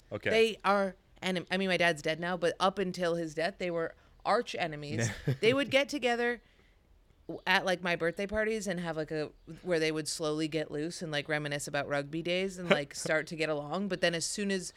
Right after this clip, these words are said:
Speaker 2: they were gone from each other, they'd be like, "He, he's a fucking idiot. She fu-, she's a fucking dyke." You
Speaker 1: They
Speaker 2: know
Speaker 1: played
Speaker 2: what I mean?
Speaker 1: rugby together?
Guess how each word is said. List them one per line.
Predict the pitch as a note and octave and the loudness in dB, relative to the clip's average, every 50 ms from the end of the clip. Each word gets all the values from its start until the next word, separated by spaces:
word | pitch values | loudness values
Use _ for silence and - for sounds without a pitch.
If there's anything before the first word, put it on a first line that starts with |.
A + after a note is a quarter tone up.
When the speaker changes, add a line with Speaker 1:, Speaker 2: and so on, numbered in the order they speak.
| - - - - _ | -18 -20 -20 -20 _
Speaker 2:
they | _ F#3 F3 | _ 2 2
were | E3+ F3 E3+ | 4 2 0
gone | C#3+ D#3+ D3 D3+ E3 | 2 0 0 0 0
from | F3 F#3 G#3+ | -2 -2 -4
each | G3+ G#3 | -2 -2
other, | A3 A3 A3 G#3+ | 0 0 0 0
they'd | F3+ D#3 D3 | 0 0 0
be | D#3 | 0
like, | C#3 B2+ B2 | -2 0 -2
"He, | D3+ D3+ - - - | -8 -12 -12 -12 -10
he's | F3+ F#3 F#3 | -8 -8 -8
a | D3+ B2+ | -8 -10
fucking | C#3+ C#3 - - C3+ | -12 -14 -12 -8 -8
idiot. | C3+ C3 C3 B2 A#2+ | -6 -4 -4 -6 -6
She | - - | -10 -12
fu-, | F3 - - C#3 - | -10 -10 -10 -12 -10
she's | - - G3 D3 | -10 -12 -12 -12
a | C#3+ | -12
fucking | - B2 - D3 C#3 | -14 -14 -14 -14 -10
dyke." | C3+ D3 C#3+ D3 - - - | -8 -6 -6 -6 -8 -10 -16
You | - - | 2 4
Speaker 1:
They | D#3 | 6
Speaker 2:
know | F3+ | 10
Speaker 1:
played | F3+ D#3 C3+ | 10 12 12
Speaker 2:
what | C#3 | 12
I | |
mean? | C3+ | 10
Speaker 1:
rugby | B2+ C3 B2 | 10 8 6
together? | A#2+ G#2+ A2 G#2+ A2+ C3+ | 8 8 8 6 6 2